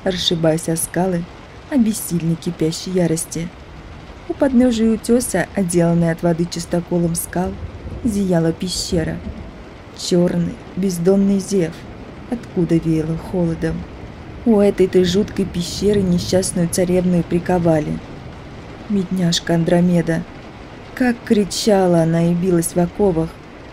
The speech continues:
выгибаясь всем своим гибким пленительным станом. Как не хотелось ей умирать. Но уже с ревом подымалось из пучины чудовище,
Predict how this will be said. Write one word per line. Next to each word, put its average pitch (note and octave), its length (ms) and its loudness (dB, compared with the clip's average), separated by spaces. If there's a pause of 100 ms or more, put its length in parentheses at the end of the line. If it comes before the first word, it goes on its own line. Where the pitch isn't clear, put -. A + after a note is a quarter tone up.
выгибаясь E3+ 720 4
всем E3+ 260 0
своим E3+ 380 2
гибким E3+ 420 -2
пленительным E3+ 680 2
станом. E3 540 -2 (640)
Как F3+ 200 -4
не F3 100 4
хотелось E3+ 680 0
ей E3+ 120 2
умирать. E3 600 0 (760)
Но A#3+ 280 6
уже A#3 300 6
с - 140 -4
ревом G#3+ 340 4
подымалось F#3+ 640 2
из F3 60 -6
пучины F#3 480 -2
чудовище, F3 960 0